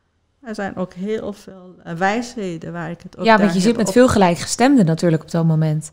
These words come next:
Speaker 1: Ja.
Speaker 2: En wa-, en wat bedoel je met onaangename?
Speaker 1: Nou, ik bedoel, eh, je le-,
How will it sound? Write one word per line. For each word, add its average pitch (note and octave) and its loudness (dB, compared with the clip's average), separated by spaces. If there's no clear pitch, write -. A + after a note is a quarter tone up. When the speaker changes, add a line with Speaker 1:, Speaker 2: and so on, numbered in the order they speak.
Speaker 1:
Ja. - -14
Speaker 2:
En G3 0
wa-, G3 4
en G3 0
wat G3+ 2
bedoel G#3 2
je A3 6
met G3 4
onaangename? G#3+ -4
Speaker 1:
Nou, C#3+ -2
ik A#2+ -14
bedoel, C#3 -14
eh, C#3+ -12
je D#3+ -4
le-, D3 -4